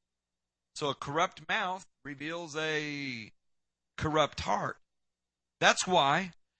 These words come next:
when somebody becomes a Christian, what they say and speak should begin to change, 'cause God is changing their heart. If God changes our heart, then the speech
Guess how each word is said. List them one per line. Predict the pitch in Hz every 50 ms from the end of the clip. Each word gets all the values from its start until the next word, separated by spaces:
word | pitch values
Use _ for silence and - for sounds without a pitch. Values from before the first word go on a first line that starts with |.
| _ _ _
when | 147 151
somebody | 143 - 180 185 185 175 170 156
becomes | 151 139 131 - - 180 180 180 170 _ - - - _
a | 143 127
Christian, | - - 247 269 - - - 143 139 165 _ _ _ _ _ _ _ _ _ _ _ _
what | - 160 202 196
they | - 180 170 160
say | 156 - - - 240 285 262 180 165 170
and | 165 160 156
speak | - - - - 277 277 208 - _
should | - - 175 175 165
begin | 180 175 156 180 185
to | 185 196
change, | - - - - - 135 - 127 - _ _ _ - - - _ _ _ _ _ _ _ _ _ _ _ _ _ _ _ _ _
'cause | - 185 170 139
God | 113 - 170 160 170 175 175 170
is | 156 - -
changing | - - 175 175 180 185 180 156 170 156 151
their | 135 139 135 123
heart. | - - - 240 262 220 - - - _ _ _ _ _ _ _ _ _ _ _ _ _ _
If | 151 135 127
God | 131 175 175 175 170 139
changes | - - 180 202 208 208 180 180 160 147
our | 151 143 135
heart, | - - 208 262 240 202 - -
then | - 180 175 170
the | 160
speech | - - - - - 285 240 165 - - - - -